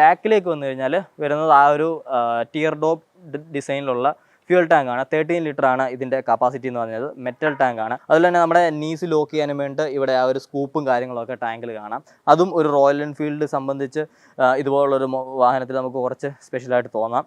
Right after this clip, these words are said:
ഇനി അതിന് ബാക്കിലേക്ക് വന്നു കഴിഞ്ഞാൽ നമ്മുടെ ആ ഒരു സിംഗിൾ പീസ് സീറ്റ് കാണാൻ സാധിക്കും. ആ, വലിയ ലെങ്ത് ഉള്ള സീറ്റ് അല്ല,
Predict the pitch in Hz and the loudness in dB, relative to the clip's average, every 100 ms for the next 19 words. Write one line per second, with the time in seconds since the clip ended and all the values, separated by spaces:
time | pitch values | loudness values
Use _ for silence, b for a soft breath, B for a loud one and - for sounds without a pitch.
0 | _ 180 196 185 180 170 175 170 170 165 | _ 4 6 8 6 6 6 4 2 0
1 | 165 175 175 147 135 139 143 151 - 170 | 2 2 0 -2 4 6 6 4 -2 -2
2 | 180 185 165 160 - 147 147 147 131 127 | -2 -2 -6 -10 -6 -6 -2 -2 0 0
3 | 131 127 170 170 151 139 151 175 196 226 | -2 -2 -6 -4 0 0 0 -2 4 6
4 | 202 175 202 208 151 135 131 120 117 143 | 6 4 2 4 4 4 0 -4 0 0